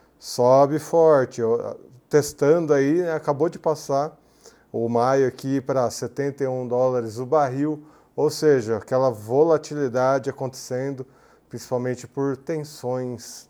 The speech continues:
geopolíticas. Pra explicar um pouco mais esse cenário, estou aqui com a Isabela Garcia, lá da Stonex.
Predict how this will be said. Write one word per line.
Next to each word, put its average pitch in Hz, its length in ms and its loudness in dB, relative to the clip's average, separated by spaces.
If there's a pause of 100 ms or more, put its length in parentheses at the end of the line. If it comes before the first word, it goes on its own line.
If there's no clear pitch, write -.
geopolíticas. 120 1120 -4 (580)
Pra 175 200 8
explicar 165 460 2
um 165 120 4
pouco 160 680 0
mais 143 500 2
esse 135 220 -4
cenário, 143 580 -2
estou 143 240 -2
aqui 147 160 -4
com 147 100 -6
a 143 60 2
Isabela 135 420 0
Garcia, 131 640 -2 (340)
lá 120 160 -2
da 127 160 -2
Stonex. 131 760 -2